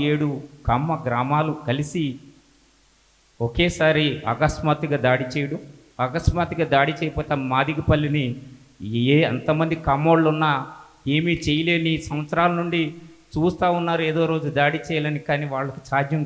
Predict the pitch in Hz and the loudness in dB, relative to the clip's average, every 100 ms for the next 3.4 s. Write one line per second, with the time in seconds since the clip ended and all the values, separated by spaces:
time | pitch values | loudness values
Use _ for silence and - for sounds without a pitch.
0 | 139 139 143 143 135 120 - - - 120 | -2 -2 -2 -4 -6 -6 -12 -20 -10 0
1 | 143 151 139 143 147 151 123 - 131 151 | 0 0 -2 0 0 0 -2 -4 -4 -2
2 | 160 160 151 151 143 - 139 139 147 127 | -2 -2 0 0 -2 -2 -4 -4 -6 -6
3 | - - - | -10 -16 -2